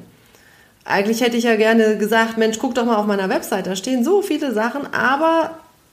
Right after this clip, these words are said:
ich habe dann gedacht, okay, sie braucht jetzt einfach mal ganz schnell die wichtigsten Sachen sozusagen auf einen Blick oder in diesem Fall beim Podcast aufs Ohr. So, von daher habe ich gesagt, ich stelle jetzt mal so die zehn für mich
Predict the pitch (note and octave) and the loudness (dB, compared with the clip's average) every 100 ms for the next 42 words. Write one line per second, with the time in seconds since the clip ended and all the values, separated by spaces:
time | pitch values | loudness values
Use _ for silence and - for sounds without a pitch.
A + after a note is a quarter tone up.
0 | - - F3+ F3+ F#3 F#3+ F3+ F3 F3 F3 | -14 -8 -6 -4 -2 -2 -2 -2 -4 -8
1 | - B3 C#4 - - - - - - F3+ | -6 -6 -6 -8 -20 -20 -20 -20 -8 -6
2 | F#3+ E3 A3 B3+ - A#3 A#3 - - - | -2 0 0 0 -4 -2 -2 -6 -14 -18
3 | - D3+ F3+ F#3 F#3 F3 E3+ D#3+ G3+ A#3 | -8 -4 -4 -4 -4 -4 -4 -2 0 0
4 | D#4 - A3 G#3+ G#3+ G#3 - F#3 F3+ C4+ | 0 -2 0 2 0 -2 -4 -6 -2 -4
5 | - A#3+ - A3 G3 F3+ F#3+ G3 F#3+ F#3+ | -4 -10 -6 -4 -2 -2 -2 -4 -4 -8
6 | - - - - _ _ - G3+ G3+ G3 | -16 -20 -20 -20 _ _ -8 -4 0 2
7 | F#3+ G#3 F#3+ F#3+ C#3+ F#3+ F#3+ F#3 A3 E4 | 2 0 -2 -2 0 2 0 0 0 -2
8 | - - A3 A3+ A3+ - G3 G#3 G#3+ G#3 | -4 0 2 2 0 -2 -4 -2 -2 -2
9 | G3+ F#3+ F3+ F3 F#3 F#3 G#3 G3 G3 - | -4 -2 -4 -4 -4 -4 -4 -4 -8 -6
10 | D#3+ F3 - - E3+ D3 A#2+ F3 - - | -4 -4 -6 -4 0 0 0 -8 -16 -12
11 | F#3 B3+ F3+ C#3 A3+ A#3+ C4+ C4 B3+ B3+ | -2 2 2 2 2 2 4 2 2 -2
12 | B3+ A3+ A#3+ B3 A3 G#3 A3+ C4+ A#3+ A3 | -4 -4 -4 -6 -8 -4 0 2 2 0
13 | A#3 - A3 G3 F#3 - F3 F#3+ F3+ F3+ | -6 -14 -12 -8 -6 -6 -6 -6 -6 -6
14 | C4+ C#4+ D#4 C#4 A3+ A3+ D4 - | -4 -2 -2 -2 0 0 0 -6